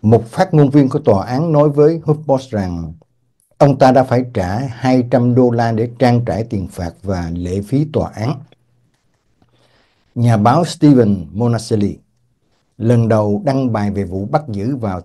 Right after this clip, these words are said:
thứ Năm trên X, trước đây là Twitter. Theo lời tuyên thệ của một viên chức Sở Động vật Hoang dã Ohio, người chơi golf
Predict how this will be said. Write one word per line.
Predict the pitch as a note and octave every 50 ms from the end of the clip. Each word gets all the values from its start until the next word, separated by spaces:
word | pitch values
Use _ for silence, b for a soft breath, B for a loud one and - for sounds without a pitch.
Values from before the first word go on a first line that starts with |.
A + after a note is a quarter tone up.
| _
thứ | - C3+ C#3
Năm | C#3 B2+ B2 A#2+ A#2+ A#2 A#2+
trên | A#2+ A2+ A#2 A2 - C3 B2+
X, | - - - _ _ _ _ -
trước | E3 F3+ E3 E3+
đây | C#3 A#2+ A2 G#2
là | F#2 F#2+ F2 E2 D#2 D2+ - -
Twitter. | C#3 C3 - A#2 G2 E2+ D2 - - _ _ _ _ _ _ _ _ _ _ _ _ _ _ _ _ _ _ _ _ _ _ -
Theo | D#3+ D3 C#3
lời | C3 A#2 G#2+ G2+ G#2 -
tuyên | - D3+ D3+ D#3 C3
thệ | G#2+ G2+ G#2
của | G#2 C3+
một | B2+ A#2 G#2+ G2+ -
viên | C#3+ C3+ C3 B2
chức | - G3+ G3+ -
Sở | - - - - G#2 G2+ B2 C3
Động | A#2 G2+ G2+ A2
vật | G2 G#2 F#2+ -
Hoang | - - - - B2 A#2 A2+ A2+ F#2+
dã | F#2 F2 D#2+ D#2+ G2 B2 D3 - - _ -
Ohio, | A#2 G#2+ F#2+ G2 A2+ G#2+ G2+ F2+ D#2 - - - _ _ _ _ _ _ _ _ _ _ _ _ _ _ _ -
người | - A#2 B2 A#2+ A2+ A#2+
chơi | C#3+ C3+ C3
golf | B2+ A#2+ B2+ C3 C#3